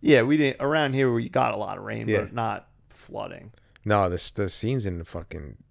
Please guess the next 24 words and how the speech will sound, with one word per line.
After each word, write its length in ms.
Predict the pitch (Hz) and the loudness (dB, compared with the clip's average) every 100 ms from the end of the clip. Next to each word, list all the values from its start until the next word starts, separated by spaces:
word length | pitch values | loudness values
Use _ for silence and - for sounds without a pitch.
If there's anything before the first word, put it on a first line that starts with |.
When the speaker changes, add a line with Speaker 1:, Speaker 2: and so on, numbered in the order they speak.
| _ - | _ -10
Speaker 2:
city 280 | - 107 | -6 -4
were 80 | - | -6
crazy. 500 | - - 101 117 - | -10 -6 -2 -2 -4
Speaker 1:
Crazy. 500 | - 110 117 - - - _ _ _ - | -12 -6 -6 -6 -14 -20 _ _ _ -6
Imagine 400 | 127 123 170 190 | -2 -2 -2 -2
having 220 | 202 175 | -2 -2
to 80 | 120 | -2
walk 340 | 110 117 117 | -4 -8 -8
through 140 | 131 120 | -8 -8
that 180 | - | -8
fucking 400 | - - - 113 | -12 -14 -14 -14
Speaker 2:
Ugh, 180 | 107 - | -14 -10
Speaker 1:
filthy 420 | - 113 98 131 123 | 0 2 2 2 2
ass 260 | 120 - | 0 -2
water. 160 | 107 107 | -2 0
Speaker 2:
disgusting. 360 | 120 139 82 - _ _ - | 0 0 -4 -12 _ _ -4
Speaker 1:
I 120 | - | 2
bet 220 | 180 208 | 4 6
everyone 420 | 202 175 180 170 | 6 6 2 2
got, 200 | 151 151 | 4 4
like, 180 | - 120 | 2 0
fucking 640 | - 143 135 127 120 113 - | -2 -2 -2 -4 -4 -6 -8
staph 420 | - - 135 135 - | -14 -8 -4 -4 -6
infections. 720 | 117 110 107 - - 113 | -6 -6 -6 -10 -16 -18